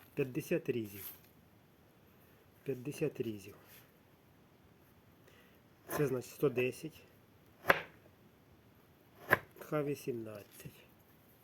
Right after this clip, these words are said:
Це Х дванадцять Ф один. Теж було п'ятдесят ріжів. Аналогічний різ ножа і Н шістсот дев'яносто. Дуже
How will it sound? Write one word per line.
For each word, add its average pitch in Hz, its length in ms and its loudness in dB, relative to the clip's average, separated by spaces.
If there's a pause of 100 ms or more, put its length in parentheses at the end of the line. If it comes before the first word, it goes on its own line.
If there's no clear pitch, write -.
(180)
Це 147 80 0
Х 143 200 2
дванадцять 131 640 -2
Ф 120 200 -6
один. 101 300 -8 (1200)
Теж 117 220 2
було 113 320 2
п'ятдесят 117 580 -8
ріжів. 147 340 -8 (1400)
Аналогічний 127 800 0
різ 95 280 -10 (2000)
ножа 123 460 -6
і 202 260 -2 (1400)
Н 147 140 4
шістсот 123 460 -4
дев'яносто. 110 680 -6 (2500)
Дуже 180 380 0